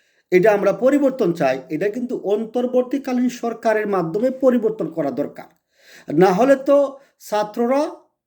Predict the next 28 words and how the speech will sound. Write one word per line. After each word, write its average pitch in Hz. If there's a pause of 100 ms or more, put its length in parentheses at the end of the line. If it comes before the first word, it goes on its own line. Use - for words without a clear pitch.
(420)
এই 170
ছোট 285
ছোট 311
কাজ 247
করতে 254
করতে 185
রাষ্ট্রের 180
যে 220 (100)
আইনটা 202
আছে, 123 (260)
সেই -
আইনটাকে 269
তারা 262
তাদের 233
হাতের 202
মধ্যে 196
নিয়ে 156 (200)
মানুষকে 180
তারা 180
নির্যাতন 165
করবে। 117 (320)
এটা 190
তারা 220
সু-, 170
ভুলেও 226
করে 190
ফেলতে 156
পারে, -